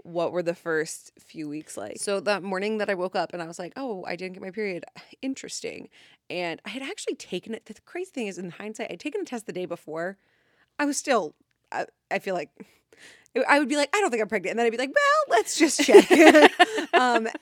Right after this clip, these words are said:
Speaker 2: and I took one and I swore I saw the faintest line, but I, like, convinced myself that I was making it up.
Speaker 1: Yeah.
Speaker 2: And at that point, I had taken a lot of pregnancy tests, and I was like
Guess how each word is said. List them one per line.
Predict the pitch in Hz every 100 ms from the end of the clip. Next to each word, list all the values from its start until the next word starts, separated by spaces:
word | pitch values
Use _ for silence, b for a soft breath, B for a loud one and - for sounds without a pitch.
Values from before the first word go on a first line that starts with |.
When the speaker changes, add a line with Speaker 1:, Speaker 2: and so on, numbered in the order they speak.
| -
Speaker 2:
and | 226 226 214 -
I | 202 202 202 170 _
took | 330 285
one | 240 196 -
and | 202 - _ _ _
I | 247
swore | 233 - 262 330
I | 403
saw | 311 262
the | 226
faintest | 220 220 220
line, | 202 214
but | 202
I, | 196
like, | 190 -
convinced | - 214 196 240 294 -
myself | 294 254 - 196 185
that | 196
I | 180
was | 185 190
making | 175 - 156
it | 147
up. | 117 - _ -
Speaker 1:
Yeah. | 160 143 175 _
Speaker 2:
And | 226 220
at | 220
that | 240 -
point, | 254 208 180 _ _ _ -
I |
had | 208 180
taken | 175 190 170
a |
lot | 180
of | 165
pregnancy | 190 170 170
tests, | 170 151 -
and | 180
I | 170
was | 175 175
like | 160